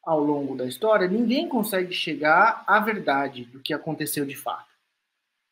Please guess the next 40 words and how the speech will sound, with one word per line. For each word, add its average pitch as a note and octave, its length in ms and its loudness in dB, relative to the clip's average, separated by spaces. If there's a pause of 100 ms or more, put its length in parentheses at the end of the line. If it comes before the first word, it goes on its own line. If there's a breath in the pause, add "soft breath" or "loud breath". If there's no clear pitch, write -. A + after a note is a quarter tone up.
(600)
Na D3+ 80 0
verdade, G3 480 4
o F#3+ 200 4
efeito G#3 400 2
Rashomon F3 640 0
é F#3+ 60 -2
um F#3+ 100 -2
bagulho F3+ 340 0
que F#3+ 120 -2
a F#3 40 2
gente F3+ 300 -4
usa F3+ 180 -2
no F#3 160 0
dia F3 160 2
a F#3 40 0
dia, F3+ 220 -2
assim, F#3 180 -12
pra F3+ 160 -4
falar E3 320 2
que, - 120 -12
tipo, - 200 -20
quando F3 260 -6
não F#3 160 -2
dá F3+ 140 4
pra F#3+ 180 2
descobrir F#3+ 400 -6
a G3 40 -4
verdade, F#3 540 0
tá A#2 80 -12
ligado? C3+ 400 -4 (300)
Existe C#3+ 320 -4
o F3 60 2
efeito G3 340 2
Rashomon G3+ 480 2
em, B3+ 60 6
em A3+ 380 0
virtude G3 360 -2
do A#3+ 140 -4
filme, E3 440 2 (640)
saca? - 460 2